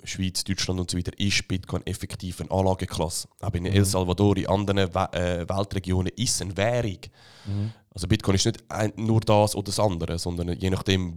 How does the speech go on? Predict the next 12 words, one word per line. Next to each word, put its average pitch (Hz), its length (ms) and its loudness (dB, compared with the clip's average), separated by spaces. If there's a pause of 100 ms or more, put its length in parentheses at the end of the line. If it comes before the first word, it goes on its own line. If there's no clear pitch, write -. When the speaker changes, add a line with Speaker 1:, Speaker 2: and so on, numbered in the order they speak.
Speaker 1:
wo 113 280 10
du 107 300 0
halt 87 240 0
lebst, - 520 0
äh, 90 160 0
ist - 140 -2
der 85 60 -4
Bitcoin 92 300 -2
etwas 98 180 -2
anderes 113 240 2
für - 80 -6
dich. 95 160 -4